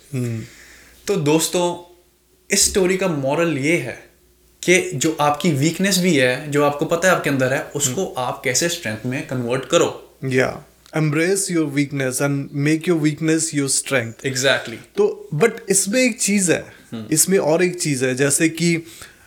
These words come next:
Speaker 1: एक negative being yourself भी होता है।
Speaker 2: Exactly।
Speaker 1: हम्म। It's being yourself is good। It's, it's always good। But sometimes negative being yourself, मैं एक एग्जांपल देता हूँ कि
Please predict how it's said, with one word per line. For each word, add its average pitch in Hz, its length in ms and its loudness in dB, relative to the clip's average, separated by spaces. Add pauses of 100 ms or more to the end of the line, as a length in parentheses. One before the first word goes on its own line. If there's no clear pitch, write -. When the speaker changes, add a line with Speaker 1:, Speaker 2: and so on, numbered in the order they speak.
(320)
Speaker 1:
एक 190 160 0
negative 175 680 2
being 180 340 4
yourself 165 320 2
भी 156 140 0
होता 113 320 -4
है। - 120 -18
Speaker 2:
Exactly। 143 520 -6
Speaker 1:
हम्म। 120 200 -6 (480)
It's 135 120 0
being 180 420 2
yourself 214 400 4
is 185 480 0
good। 143 500 0
It's, - 120 -4 (580)
it's 165 140 2
always 190 400 2
good। 139 180 0
But 175 120 4 (280)
sometimes 208 640 2 (600)
negative 180 580 2 (140)
being 196 280 4
yourself, 156 340 2
मैं 156 240 2
एक 156 100 2
एग्जांपल 143 480 2
देता 123 260 -4
हूँ 120 120 -2
कि 147 300 -6